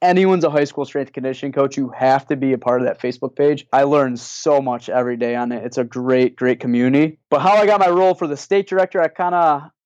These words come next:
was listening to a podcast. I think it was the High School Strength Coach podcast. And John McKenna, who's a strength coach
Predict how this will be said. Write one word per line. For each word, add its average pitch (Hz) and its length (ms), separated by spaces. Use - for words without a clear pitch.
was 147 160
listening 160 340
to 156 120
a 135 80
podcast. 160 640
I 131 40
think 151 120
it - 20
was 143 100
the 127 100
High 147 180
School 139 300
Strength 131 400
Coach 127 240
podcast. 123 600
And 131 300
John 151 260
McKenna, 147 440
who's 131 300
a 123 60
strength 135 320
coach 127 400